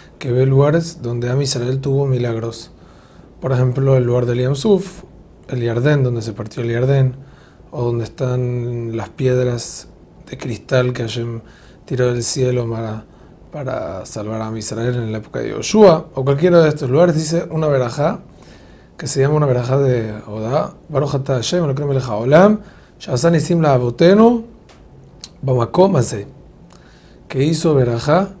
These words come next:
por a nuestros papás en este lugar. También la muralla de Jericó, vean en el Shulchan Aruch hay varias,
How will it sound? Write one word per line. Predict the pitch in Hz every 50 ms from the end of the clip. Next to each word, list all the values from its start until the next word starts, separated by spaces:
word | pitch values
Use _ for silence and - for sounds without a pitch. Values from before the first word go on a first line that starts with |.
| - - - - - - - - - - - -
por | - 139 120 113 117 - - - -
a | - 127
nuestros | 120 113 113 110 - 123 113
papás | 117 117 120 131 190 233 214 - - - -
en | 127 131 139 -
este | 160 156 151 151 - - - 175 196 - - 143
lugar. | 117 110 107 107 101 101 104 104 - 117 - - - - - - - - - - - - - - - - -
También | - 127 131 135 139
la | 135
muralla | 131 123 127 131 139 135 127
de | 123
Jericó, | 120 120 120 131 131 - 190 185 180 - - - - - - - -
vean | 170 156 151 151 151 139
en | 135
el | 131 123 120
Shulchan | 120 120 110 127 127
Aruch | 127 127 135 131 127
hay | 127 120
varias, | 113 113 117 117 117 120 110 - - - -